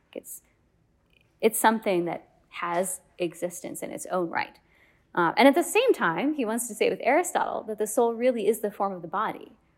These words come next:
Right? The body's not simply a prison or a temporary housing, but it's really part of our person. Right? It's who we are, um, even though the soul is first, meaning the soul is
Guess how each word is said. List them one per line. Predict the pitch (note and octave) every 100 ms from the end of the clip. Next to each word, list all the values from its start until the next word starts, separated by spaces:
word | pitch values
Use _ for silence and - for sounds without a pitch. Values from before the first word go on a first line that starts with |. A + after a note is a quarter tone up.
| _
Right? | F#3 F3+
The |
body's | G3 G3+ G#3+ G3+
not | G#3 F3+ - - _ _ _ _ -
simply | G#3+ G3 F3
a |
prison | - B3 G#3+ G3 F#3 F3
or | D#3+ D3+
a | D#3
temporary | - G3+ F#3+ E3+ E3+
housing, | G3+ A3 A3 F3 E3 B3+ C4 _ _ _
but | C4+
it's | C#4+
really | E4+ C#4+
part | - G#3+
of | A3
our | F#3 E3+ - -
person. | D4+ C#4 - - - -
Right? | -
It's | -
who | - A3+
we | G3 -
are, | F3+ E3 E3+ C4 E4+ _ _ _ _ _ _ _ -
um, | F3 E3 - - F#3 _ _ _
even | A#3 G3+
though | G3
the | F3
soul | F3+ - E3
is | E3 -
first, | - - C4+ C4 - - _ _ -
meaning | G3+ F#3 E3+
the | E3
soul | E3+ E3
is | -